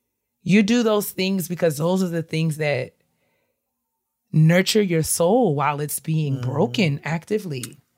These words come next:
Speaker 1: <laughs>
Speaker 2: Yeah. Yeah.
Speaker 1: So
Speaker 2: No, you're right.
Speaker 1: I don't want you to feel ashamed or like, you know, you're being ungrateful or indulgent for wanting to care for yourself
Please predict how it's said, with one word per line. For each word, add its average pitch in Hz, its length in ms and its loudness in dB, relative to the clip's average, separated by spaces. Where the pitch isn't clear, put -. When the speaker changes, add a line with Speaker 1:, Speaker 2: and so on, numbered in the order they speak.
Speaker 1:
<laughs> 415 100 -2
Speaker 2:
Yeah. 120 800 -10
Yeah. 143 440 -6
Speaker 1:
So 190 540 2
Speaker 2:
No, 131 80 0
you're 139 220 -2
right. 139 380 -4
Speaker 1:
I 185 180 2
don't 226 200 2
want 196 200 -2
you 185 200 -4
to 170 80 -2
feel 165 280 -2
ashamed 147 960 -2
or 160 180 4
like, 151 400 -2
you 156 120 0
know, 143 260 -4
you're 143 320 -4
being 139 840 -8
ungrateful 160 680 -2
or 139 160 -4
indulgent 147 800 -8
for 147 220 -6
wanting 143 320 -10
to - 120 -10
care 165 300 -2
for 160 160 -12
yourself 143 800 -6